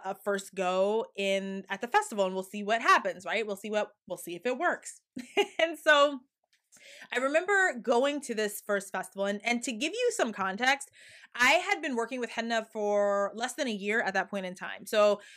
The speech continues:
um, going to work at this festival was, first of all, I didn't know what to expect. I'd never worked a festival before. Um,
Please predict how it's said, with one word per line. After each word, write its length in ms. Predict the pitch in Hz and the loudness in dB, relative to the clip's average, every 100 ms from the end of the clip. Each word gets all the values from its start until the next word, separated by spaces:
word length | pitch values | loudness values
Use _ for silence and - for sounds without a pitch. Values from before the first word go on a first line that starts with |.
| - | -6
um, 320 | 208 202 202 - | 0 0 0 -6
going 380 | 214 233 262 285 240 | 0 2 2 0 -2
to 360 | 233 220 214 196 - _ _ 175 | -4 -4 -4 -8 -14 _ _ -20
work 380 | 165 202 220 240 | -12 0 0 2
at 100 | 262 | 0
this 160 | 220 - | 0 0
festival 460 | 247 - 254 196 | 0 0 0 0
was, 640 | 190 202 202 196 196 190 - _ - | 2 4 6 4 2 -6 -16 _ -8
first 180 | 339 359 | -4 0
of 60 | 240 | 2
all, 80 | 214 | 2
I 80 | 220 | 0
didn't 160 | 262 | 0
know 80 | 247 | -2
what 100 | 208 | -4
to 80 | 190 | -6
expect. 460 | 190 - 160 - - | -8 -6 -6 -6 -4
I'd 120 | 208 | -2
never 260 | 208 220 240 | 0 0 2
worked 180 | 226 220 | -2 -4
a 40 | |
festival 320 | 196 190 185 | -10 -8 -8
before. 500 | 185 - 240 233 226 - - - | -8 -2 2 4 4 0 -18 -2
Um, 300 | 202 202 | 0 0